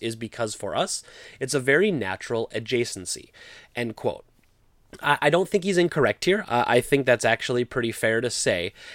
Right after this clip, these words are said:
And it's funny because he says he's, he's been the director of consumer products for the last few years, so this is definitely the person who's been in charge of the push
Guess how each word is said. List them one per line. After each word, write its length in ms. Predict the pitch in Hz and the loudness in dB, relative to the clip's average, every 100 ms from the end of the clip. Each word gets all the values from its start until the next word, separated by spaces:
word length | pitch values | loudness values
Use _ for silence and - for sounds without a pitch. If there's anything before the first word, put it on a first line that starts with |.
| - | -2
And 200 | 135 151 | 2 4
it's 220 | 147 139 - | 2 0 2
funny 220 | 185 180 | 2 2
because 300 | 151 156 - | 0 -2 -2
he 100 | 147 | -2
says 260 | - 139 | 0 0
he's, 280 | - 151 131 | 0 -4 -4
he's 260 | - 143 139 | -6 -4 0
been 120 | 139 | 0
the 80 | 123 | 0
director 400 | 110 127 - 123 | 2 0 2 -2
of 120 | 110 | -2
consumer 400 | 120 113 180 170 | -6 -4 0 0
products 340 | - 117 113 | 2 0 0
for 100 | - | -4
the 60 | 107 | -2
last 300 | 113 113 - | 0 -2 -4
few 160 | - 107 | -6 -2
years, 400 | 139 143 110 - | 0 0 0 -2
so 180 | 123 | -2
this 240 | 107 135 131 | 0 0 -2
is 160 | 120 | -6
definitely 460 | 110 123 127 139 127 | -6 -4 -2 0 -2
the 80 | 120 | -2
person 520 | - 110 - 87 90 _ - - - - | -2 -2 -2 -6 -10 _ -20 -20 -20 -10
who's 180 | - 123 | -4 0
been 160 | 127 123 | 4 4
in 100 | 117 | 2
charge 380 | - 123 120 | 4 4 4
of 120 | 113 107 | 0 -6
the 80 | |
push 640 | - - 165 113 - - | -8 2 4 4 0 -6